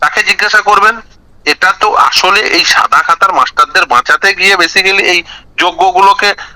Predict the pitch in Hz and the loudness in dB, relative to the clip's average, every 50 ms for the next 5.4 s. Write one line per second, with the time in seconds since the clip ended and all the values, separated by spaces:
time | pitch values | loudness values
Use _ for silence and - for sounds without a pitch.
0 | - - - 294 330 311 302 - 220 196 165 - - 135 117 104 98 101 - - | -20 -4 -2 0 2 2 2 2 0 0 0 0 0 -2 -2 -4 -6 -10 -14 -20
1 | - _ _ _ _ - - - - - 151 - - 202 220 220 - - - 185 | -20 _ _ _ _ -20 -20 -14 -6 -4 -4 -2 0 0 0 2 0 0 0 0
2 | 190 196 190 185 - 208 226 233 233 226 233 226 226 240 254 233 202 190 190 202 | 0 0 -2 -2 -4 -2 -2 0 0 0 2 2 4 4 4 4 2 2 2 2
3 | 202 208 202 202 208 208 208 208 208 202 214 208 208 - 220 226 220 - 160 151 | 2 2 2 2 2 2 2 2 2 2 2 0 2 0 0 0 0 0 -2 -2
4 | 147 139 170 185 - - - 254 247 233 - - - - 214 196 180 165 156 139 | -2 -2 -4 -4 -4 -4 0 2 2 2 0 0 -2 -2 0 0 2 2 4 4
5 | 120 117 135 - 170 180 202 | 4 2 2 2 0 0 0